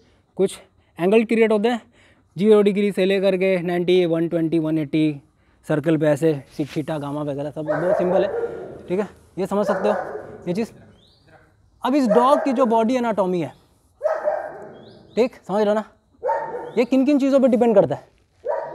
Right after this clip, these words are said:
आज शायद नहीं बना पाऊंगा, कल पक्का लाइट की वजह से।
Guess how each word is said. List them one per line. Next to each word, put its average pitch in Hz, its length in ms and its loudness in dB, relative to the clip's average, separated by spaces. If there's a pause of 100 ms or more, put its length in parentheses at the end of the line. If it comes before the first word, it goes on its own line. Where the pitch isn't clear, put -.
(160)
आज 214 100 0
शायद 220 140 2
नहीं 202 120 -2
बना 170 140 -2
पाऊंगा, 131 220 -8 (1080)
कल 226 140 2
पक्का - 540 -2
लाइट 196 180 6
की 190 60 -2
वजह 175 140 0
से। 143 100 -8